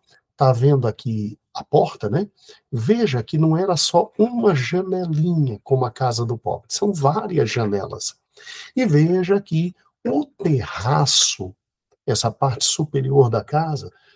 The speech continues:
não era pequenininha, era muito grande. E algumas chegavam a ter dois terraços, tá? E, "Pastor, como é que era essa casa por dentro? Eu quero ver." Tá, eu também tô curioso. Vamos lá.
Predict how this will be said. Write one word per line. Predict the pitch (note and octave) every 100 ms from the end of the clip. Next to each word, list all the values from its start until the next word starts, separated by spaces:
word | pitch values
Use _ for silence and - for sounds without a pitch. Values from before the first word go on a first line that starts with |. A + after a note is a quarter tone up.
| _ -
não | B3+
era | G#3+ G#3+ G3+ D3
pequenininha, | - C#3+ B2 A#2+ A2 F#2+ E2+ G#2 _
era | C3+ C#3 C#3+
muito | B2 A#2+ B2 B2+ B2+ C3 C3+ B2+
grande. | A2 F#2 D#2 D2+ - _ - - _ -
E | A#2
algumas | A#2+ G#2+ E3+ C#3 G#2 -
chegavam | - A#2+ A#2+ C3 C#3 C3+
a | C#3+
ter | - D3 F3 _
dois | A#2 A2+ A#2 C3+ D3+ C3 - -
terraços, | - G2 - E2 - - - - _ _
tá? | A2 G3+ - - - - - _
E, | F3 D#3+ D#3+ D#3 D3+ D3 C#3+ C#3 C#3 C#3 C3+ C#3
"Pastor, | - - G3+ E3
como | E3+ G3+
é |
que | - E3
era | E3 D#3+
essa | - C3+
casa | D3+ C#3+ C3
por | - B2+
dentro? | A2 G#2 F#2+ A#2
Eu | A2
quero | - C3+ C3
ver." | G2 E2+ - _
Tá, | - - C3+
eu | C3
também | C3+ C3 A2 A#2+
tô | B2 C3
curioso. | - C3 C3+ - - -
Vamos | A2+ C3+
lá. | C3